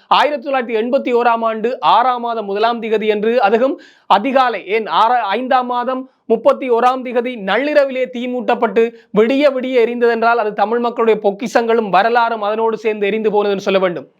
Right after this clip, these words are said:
கிட்டத்தட்ட தொண்ணூற்றி ஏழாயிரம் நூல்கள் அதிலே எரிந்து போனதாகவும் பல ஓலைச்சுவடிகள், இந்த ஓலைச்சுவடிகள் என்று பார்க்கின்ற போது கிடைக்க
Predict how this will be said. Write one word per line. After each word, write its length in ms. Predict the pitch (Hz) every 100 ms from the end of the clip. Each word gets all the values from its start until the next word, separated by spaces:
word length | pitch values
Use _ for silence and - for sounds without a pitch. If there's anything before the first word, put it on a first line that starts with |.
| _ _ _ -
கிட்டத்தட்ட 420 | 202 254 254 262 269 - - _
தொண்ணூற்றி 360 | 220 277 294 294 269
ஏழாயிரம் 380 | 269 262 247 226
நூல்கள் 320 | 277 277 269
அதிலே 220 | 254 247 226
எரிந்து 220 | 254 247
போனதாகவும் 560 | 247 247 233 233 254 240 226
பல 220 | 254 277 233 254
ஓலைச்சுவடிகள், 680 | 294 285 269 233 220 190 180
இந்த 100 | 190
ஓலைச்சுவடிகள் 600 | 240 285 254 269 262 254 247
என்று 140 | 233
பார்க்கின்ற 340 | 240 240 240 233
போது 180 | 226 254 277 - _ -
கிடைக்க 500 | 226 269 226 285